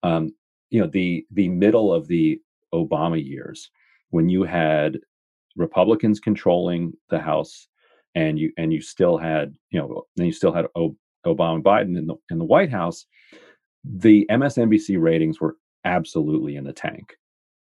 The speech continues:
I mean, you were getting, you know, ten, fifteen thousand people for, like,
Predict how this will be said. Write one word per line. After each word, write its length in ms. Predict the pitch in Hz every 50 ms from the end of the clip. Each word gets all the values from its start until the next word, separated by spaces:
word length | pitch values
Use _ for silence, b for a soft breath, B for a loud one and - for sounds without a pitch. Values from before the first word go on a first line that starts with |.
| _ -
I 40 |
mean, 100 | 98 92
you 100 | 98 113
were 120 | 127 123 107
getting, 520 | 107 104 98 92 90 85 82 80 78 80 - _ _ _ _ _ _ _
you 100 | - 92
know, 60 | - -
ten, 540 | - - - - 101 98 92 90 92 90 82
fifteen 460 | - 95 87 - - 104 92 87 80
thousand 580 | - 78 80 78 80 80 80 80 76 73 71
people 380 | - - 87 80 - 78 73 -
for, 100 | - 76
like, 320 | 71 71 71 71 - -